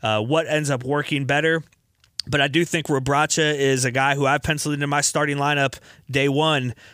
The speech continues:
Uh, he's a guy who did big things at North Dakota on, on a smaller s-, stage and, uh, now has a chance to do some big things in the Big Ten and some really, really big shoes to fill, clearly,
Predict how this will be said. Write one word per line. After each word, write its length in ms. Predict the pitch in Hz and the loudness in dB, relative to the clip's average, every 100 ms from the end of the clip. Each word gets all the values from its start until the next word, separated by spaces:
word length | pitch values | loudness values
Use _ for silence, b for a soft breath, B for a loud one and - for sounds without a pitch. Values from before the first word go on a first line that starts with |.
| B | B
Uh, 180 | 117 117 | 0 0
he's 220 | 135 127 | 0 -2
a 60 | 127 | 0
guy 240 | 127 131 | 0 0
who 380 | 135 131 123 120 | 0 0 0 -2
did 380 | 127 127 151 143 | -4 0 0 2
big 200 | 156 151 | -2 0
things 320 | 170 165 156 | -4 -2 -2
at 60 | |
North 200 | 156 156 | -2 -2
Dakota 480 | 151 - 160 170 185 | -2 -2 0 2 2
on, 300 | 156 135 135 | 2 0 0
on 60 | 135 | -2
a 20 | |
smaller 380 | - 160 147 147 | 0 0 0 0
s-, 80 | 143 | 0
stage 1080 | - - - - - - 151 170 208 185 - B B B B | 0 0 -4 -4 -4 -2 0 0 0 -4 -8 B B B B
and, 260 | 131 127 127 | -2 -2 0
uh, 260 | 123 123 | 2 2
now 260 | 120 127 135 | 2 0 0
has 180 | 147 135 | 0 -2
a 60 | |
chance 300 | - 156 143 | -2 -2 -2
to 60 | 135 | -2
do 120 | 139 | -2
some 180 | 135 147 | -2 -2
big 180 | 143 135 | -2 -2
things 300 | 151 147 135 | -2 -2 -2
in 80 | 143 | -4
the 80 | |
Big 220 | 131 139 127 | -2 -4 -2
Ten 340 | 160 160 160 - B B - | -2 0 -2 -8 B B -4
and 440 | 127 127 127 131 - _ | -2 -2 -4 -6 -14 _
some 240 | - 135 131 | -10 -6 0
really, 240 | 165 175 | 2 2
really 220 | 175 185 | 2 2
big 180 | 180 185 | 0 0
shoes 300 | - 214 208 | 0 -2 -2
to 80 | 190 | -4
fill, 240 | 202 202 | -2 -2
clearly, 640 | 196 - 185 226 240 247 | -2 -2 0 2 0 -2